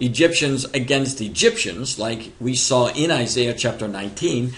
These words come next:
but we also know that the Lord told us that Egypt was gonna be given over to a cruel lord. And so I'm telling the people, please watch what's going on in Egypt, because there's new elections that are going on right now in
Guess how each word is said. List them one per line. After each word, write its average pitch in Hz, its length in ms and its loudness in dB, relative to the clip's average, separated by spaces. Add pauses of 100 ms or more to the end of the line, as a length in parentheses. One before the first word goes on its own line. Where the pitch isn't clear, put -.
(280)
but 160 240 6
we 170 160 8
also 190 480 8
know 165 200 6
that 165 160 2
the 147 80 -2
Lord 160 320 4
told 180 260 6
us 143 220 2
that 135 100 2
Egypt 160 540 -2
was 139 220 2
gonna 143 160 2
be 139 100 4
given 180 360 4
over 170 320 6
to 135 260 -2
a 123 100 2
cruel 175 480 4
lord. 139 560 6 (1040)
And 139 260 4
so 151 600 8
I'm 127 160 2
telling 185 320 6
the 170 80 4
people, 180 360 0
please 185 360 2
watch 147 320 4
what's 160 260 2
going 156 360 4
on 139 160 4
in 139 160 4
Egypt, 147 560 0
because 147 360 0
there's 127 320 2
new 196 160 2
elections 165 760 4
that 123 120 -2
are 120 60 2
going 143 380 2
on 139 520 2
right 143 300 4
now 147 360 2
in 156 300 0